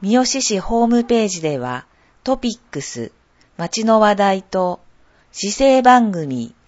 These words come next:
三好トゥデイ、動画配信で、イベントや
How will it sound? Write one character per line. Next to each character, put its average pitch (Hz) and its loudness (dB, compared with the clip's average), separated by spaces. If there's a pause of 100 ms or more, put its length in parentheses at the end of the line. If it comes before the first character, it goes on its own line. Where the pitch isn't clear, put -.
(280)
三 196 -2
好 262 0
ト 240 -4
ゥ - -2
デ 214 0
イ、 123 -10 (340)
動 247 2
画 240 2
配 247 0
信 160 -8
で、 120 -6 (360)
イ 190 -8
ベ 247 2
ン 240 -2
ト 240 0
や 214 4